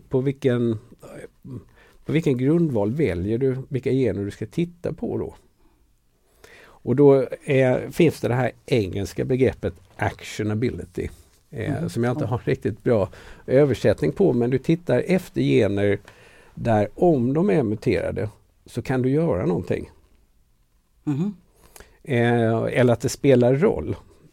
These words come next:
Speaker 1: Eh, det kan vara att du hittar en mutation som innebär att du har en ökad risk,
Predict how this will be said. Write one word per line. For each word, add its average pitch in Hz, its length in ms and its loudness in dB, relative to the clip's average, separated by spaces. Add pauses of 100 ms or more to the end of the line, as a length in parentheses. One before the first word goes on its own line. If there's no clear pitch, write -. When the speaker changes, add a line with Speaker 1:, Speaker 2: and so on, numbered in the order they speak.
Speaker 1:
Eh, 113 440 2
det 131 180 0
kan 139 180 0
vara 185 120 4
att - 80 -2
du 143 80 0
hittar 151 280 0
en 113 100 0
mutation 113 440 -2
som - 120 -4
innebär 120 260 0
att 104 120 -2
du 120 60 -4
har 113 100 -2
en - 80 -
ökad 107 260 -2
risk, 107 340 -4